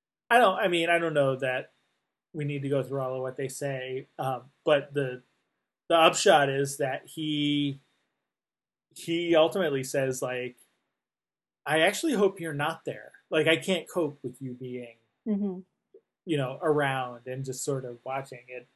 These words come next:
Speaker 1: it kind of, I mean, he tells her to leave.
Speaker 2: Mm-hmm.
Speaker 1: Um,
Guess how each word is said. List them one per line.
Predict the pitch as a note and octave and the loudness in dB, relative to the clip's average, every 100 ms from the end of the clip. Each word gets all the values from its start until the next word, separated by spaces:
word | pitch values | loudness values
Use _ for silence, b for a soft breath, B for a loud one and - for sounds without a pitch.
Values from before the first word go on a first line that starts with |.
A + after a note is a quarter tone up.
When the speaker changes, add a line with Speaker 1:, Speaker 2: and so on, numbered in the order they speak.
| - | -10
Speaker 1:
it | D3 C#3 _ | -8 -8 _
kind | D3 D3 | -8 -4
of, | C#3 B2+ - - _ _ _ _ _ _ _ _ _ D#3+ | -4 -6 -10 -20 _ _ _ _ _ _ _ _ _ -2
I | D3+ | 0
mean, | C#3+ C3+ | 0 -2
he | C#3 C3+ | -6 -8
tells | C#3 C#3 C3 C#3+ | -2 -2 -2 -4
her | C3+ | -6
to | C3+ A#2+ A#2+ - _ _ _ _ _ _ _ _ _ _ _ _ _ _ _ _ _ _ C#3+ | -6 -10 -10 -16 _ _ _ _ _ _ _ _ _ _ _ _ _ _ _ _ _ _ -8
leave. | C3+ C#3 G#3 - _ _ _ _ - | -6 -4 -6 -8 _ _ _ _ -2
Speaker 2:
Mm-hmm. | E3+ D#3 C#3+ C#3 C#3 | 4 6 6 2 0
Speaker 1:
Um, | C#3 | -6